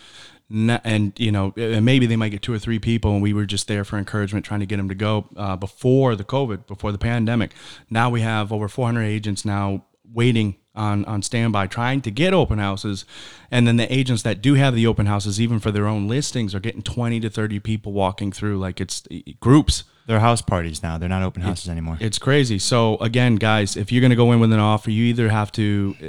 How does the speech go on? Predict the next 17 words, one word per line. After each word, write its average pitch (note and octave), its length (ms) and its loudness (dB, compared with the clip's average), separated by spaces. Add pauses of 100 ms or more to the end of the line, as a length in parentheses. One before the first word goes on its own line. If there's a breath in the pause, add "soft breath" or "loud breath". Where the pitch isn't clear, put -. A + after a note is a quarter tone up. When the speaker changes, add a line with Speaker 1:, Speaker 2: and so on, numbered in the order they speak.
Speaker 1:
especially A2 420 -2
agents, G2 240 0
don't B3 160 -2
waste G#2+ 180 2
your E2+ 80 -2
time. E2+ 320 -4 (120)
You G2 80 -2
know, F#2 240 2 (180)
in F#2+ 200 0
this A#2 160 2
market, C3 280 0
don't D#3 140 -2
waste F#2+ 160 0
your D2 60 -8
time. F2 320 -2
I E2+ 60 -2
mean, F2+ 240 0